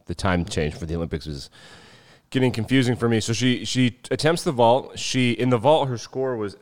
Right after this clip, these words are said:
absolutely atrocious. And when you break it down, you realize that, like, she was making some mistakes.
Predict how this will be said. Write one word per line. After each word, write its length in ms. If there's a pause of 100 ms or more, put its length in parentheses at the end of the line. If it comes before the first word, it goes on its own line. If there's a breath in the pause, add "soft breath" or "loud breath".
absolutely 600
atrocious. 840
And 540 (680)
when 160
you 80
break 220
it 80
down, 180
you 80
realize 380
that, 140
like, 200
she 160
was 160
making 300
some 140
mistakes. 800